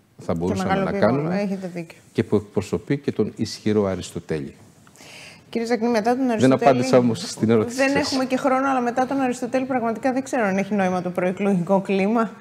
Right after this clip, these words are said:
Speaker 2: Ε, ειλικρινά, μετά από μία τόσο σπουδαία προσωπικότητα του αρχαίου φιλοσόφου μας, ε, πείτε μου με μία κουβέντα μόνο, υπάρχει όντως, ε, προεκλογική ατμόσφαιρα;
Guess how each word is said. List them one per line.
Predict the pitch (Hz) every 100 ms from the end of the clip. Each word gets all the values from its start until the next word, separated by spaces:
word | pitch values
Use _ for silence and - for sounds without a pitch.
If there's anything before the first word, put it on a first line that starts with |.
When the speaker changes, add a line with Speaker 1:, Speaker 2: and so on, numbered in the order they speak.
| 392 392 339 220
Speaker 2:
Ε, | -
ειλικρινά, | 196 196 196 214 233
μετά | 208 190 208
από | 202 190
μία | 196 208 196
τόσο | 196 208 190 180 170 170 170 165 180
σπουδαία | 190 190 202
προσωπικότητα | 190 170 170 185 196 185 180
του |
αρχαίου | 180 175 196
φιλοσόφου | 190 190 180 202 190 220
μας, | 233 - - -
ε, | - 208 196 196 - 220
πείτε | 311 302
μου | 320 254 233
με | 233
μία | 240 285
κουβέντα | 269 254 277 233
μόνο, | 208 -
υπάρχει | 185 190 202 196 208
όντως, | 185 196 220 - 196
ε, | 190 175 175 170 71 - 202
προεκλογική | 220 220 226 220 208 262
ατμόσφαιρα; | 254 277 269 190 156